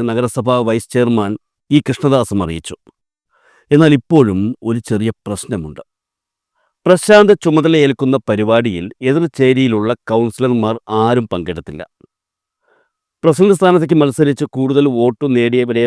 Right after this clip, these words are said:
മാറ്റി പകരം മറ്റൊരാളെ പ്രസിഡന്റാക്കി എന്നതാണ് വിമതരുടെ ആക്ഷേപം. പ്രശാന്ത് ശിവനെ തെരഞ്ഞെടുത്ത നടപടിയിൽ അട്ടിമറി ഉണ്ടെന്നും നേതൃത്വം ഇത് തിരുത്തണമെന്നുമാണ് ഇവരുടെ ആവശ്യം.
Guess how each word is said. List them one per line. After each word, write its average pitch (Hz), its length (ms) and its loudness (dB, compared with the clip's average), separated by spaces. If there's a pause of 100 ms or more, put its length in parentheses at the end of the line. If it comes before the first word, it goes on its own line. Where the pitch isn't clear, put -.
മാറ്റി 98 460 -6 (400)
പകരം 135 420 2
മറ്റൊരാളെ 139 560 2
പ്രസിഡന്റാക്കി 127 960 -2
എന്നതാണ് 101 460 -4 (160)
വിമതരുടെ 110 560 -4
ആക്ഷേപം. - 460 -14 (1080)
പ്രശാന്ത് 208 400 4
ശിവനെ 190 320 4
തെരഞ്ഞെടുത്ത 151 600 2 (160)
നടപടിയിൽ 127 500 0 (120)
അട്ടിമറി 139 400 0
ഉണ്ടെന്നും 101 500 -4 (260)
നേതൃത്വം 143 500 2 (100)
ഇത് 135 180 -2
തിരുത്തണമെന്നുമാണ് 120 960 -2 (140)
ഇവരുടെ 123 300 0
ആവശ്യം. 85 380 -10